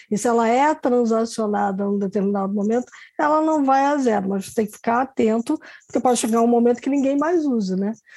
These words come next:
O que tá acontecendo com o Ethereum agora é que ele tá sendo hiper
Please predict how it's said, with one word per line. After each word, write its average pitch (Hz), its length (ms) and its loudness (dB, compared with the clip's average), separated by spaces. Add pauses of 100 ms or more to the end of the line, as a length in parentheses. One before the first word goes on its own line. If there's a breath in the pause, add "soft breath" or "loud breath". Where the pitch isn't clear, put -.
(160 loud breath)
O 196 100 -2
que - 100 -8
tá 247 80 0
acontecendo 240 540 2
com 240 120 0
o - 20 4
Ethereum 240 400 2
agora 247 320 0
é 285 40 -4
que 294 80 -4
ele 302 80 -6
tá 320 120 -2
sendo 330 380 0
hiper 240 520 2